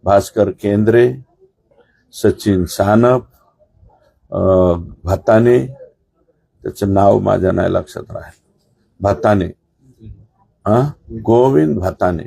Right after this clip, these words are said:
हे लोक पोलीस आहेत का पोलिसांच्या वर्दीमधले दरिंदे आहेत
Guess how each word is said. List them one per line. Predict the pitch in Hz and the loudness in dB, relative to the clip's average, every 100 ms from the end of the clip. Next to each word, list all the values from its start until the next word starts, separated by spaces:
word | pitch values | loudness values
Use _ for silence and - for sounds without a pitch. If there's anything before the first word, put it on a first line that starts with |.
| - _ _ _ _ _ | -16 _ _ _ _ _
हे | - - 143 156 | -6 2 4 4
लोक | 135 123 131 - - | 4 4 2 -4 -2
पोलीस | 131 160 147 135 | 0 2 0 2
आहेत | 113 101 110 | 2 2 0
का | 110 - 113 123 | -2 0 2 2
पोलिसांच्या | 123 - 107 107 - - 101 117 113 | 0 -4 -4 -4 -6 -8 -6 -4 -2
वर्दीमधले | 101 98 90 107 101 92 92 98 | -2 -4 -2 -2 0 -2 0 0
दरिंदे | 92 107 120 131 123 | 2 2 4 4 2
आहेत | 98 85 | 2 0